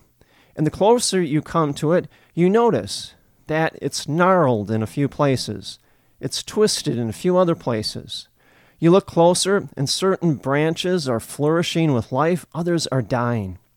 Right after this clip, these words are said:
You see, the tree is also growing in an awkward way as it reacts to the environment that it's living in. But here's the truth. The life and the beauty of that tree are caught up in the pain by which the tree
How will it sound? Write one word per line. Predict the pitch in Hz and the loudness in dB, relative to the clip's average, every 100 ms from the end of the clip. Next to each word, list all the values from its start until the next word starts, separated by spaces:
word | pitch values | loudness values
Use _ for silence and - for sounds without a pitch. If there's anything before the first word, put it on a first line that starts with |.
| _ _ _ - - - | _ _ _ -20 -10 -2
You | |
see, | 156 196 226 | 0 2 2
the | 196 | 0
tree | 135 180 180 | 0 0 0
is | 143 | 2
also | 147 170 - 165 135 - _ | 2 2 2 0 -2 -10 _
growing | - 165 269 165 139 | 0 4 6 6 4
in | 117 | 2
an | 107 - | -2 -2
awkward | 139 156 - 143 120 | 0 0 0 -2 0
way | 113 143 113 - _ _ - | 0 0 -2 -6 _ _ -6
as | 143 | -2
it | 139 | 0
reacts | 143 147 180 160 - | 0 0 0 -2 -6
to | - | -6
the | 123 127 | -2 0
environment | 113 127 156 151 135 127 | 0 0 2 2 0 -2
that | 131 | -2
it's | 120 - | -4 -4
living | 160 175 151 | -2 0 0
in. | 104 92 92 _ _ _ _ _ _ _ | -2 -6 -12 _ _ _ _ _ _ _
But | - 156 135 - - _ _ _ | -2 -2 -2 -10 -20 _ _ _
here's | 165 165 | 0 2
the | 139 | 2
truth. | 147 - 139 101 - - _ _ _ _ - | -2 0 0 0 -8 -20 _ _ _ _ -2
The | 139 | 2
life | 127 151 190 196 - - | 4 2 2 0 -4 -4
and | 135 | 0
the | 123 | 0
beauty | 113 131 160 165 | 0 0 2 2
of | 151 123 | 2 0
that | 117 - | -4 -4
tree | - 151 165 170 _ _ _ - | -6 -2 -2 -4 _ _ _ -8
are | 131 | -6
caught | - - 175 190 196 | -6 -4 2 4 4
up | 147 151 - - | 4 2 -6 -2
in | 131 | 0
the | 131 | -2
pain | - 156 156 110 92 - _ _ _ | -2 -2 0 -2 -6 -14 _ _ _
by | 165 | 2
which | 151 120 117 - - | 4 2 0 -6 -8
the | 165 | -10
tree | - - 117 107 | -6 -2 0 0